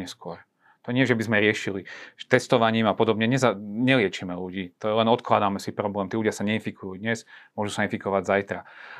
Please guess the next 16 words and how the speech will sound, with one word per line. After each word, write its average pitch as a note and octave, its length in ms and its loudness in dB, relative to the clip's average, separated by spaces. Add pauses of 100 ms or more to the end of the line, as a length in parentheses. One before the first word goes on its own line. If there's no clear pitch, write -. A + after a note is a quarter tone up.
A G2+ 240 4
vakcináciou A#2+ 560 4
si G#2 160 -2
tiež A2+ 240 0
kupujeme G2+ 360 -2
len G2 200 -2
oveľa A#2 320 4
viac F#2 160 2
času, G2 400 -2
lebo F#2 80 -6
tí - 80 -8
ľudia G2 240 -2
budú G2 240 -6
imúni G2+ 320 -6
teraz F#2 240 -8
dlhšie. F#2 400 -6